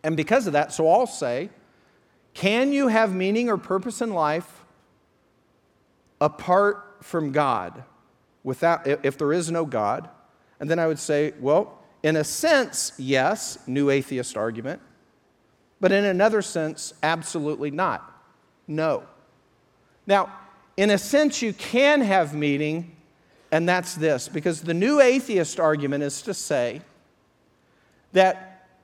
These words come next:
because they used to always say, "Well, there is no meaning, that, you just live with it, you know, too bad, no meaning, ju-, just hang."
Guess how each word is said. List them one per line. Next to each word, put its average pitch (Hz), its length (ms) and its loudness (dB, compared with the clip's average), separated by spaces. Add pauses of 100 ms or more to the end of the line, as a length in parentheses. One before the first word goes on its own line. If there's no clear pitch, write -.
(180)
because 175 240 0
they 170 100 4
used 226 240 2
to 214 60 4
always 170 180 6
say, 170 200 0
"Well, 160 220 2
there 185 160 6
is 214 220 6
no 220 160 4
meaning, 180 440 2
that, 180 180 4
you 160 160 0
just 175 200 2
live 175 320 6
with 147 220 2
it, 110 160 -2
you 139 100 0
know, 135 200 0 (160)
too 233 220 -2
bad, 160 420 4
no 180 240 2
meaning, 156 420 0
ju-, 156 220 -4
just 156 300 -8 (380)
hang." 139 480 -4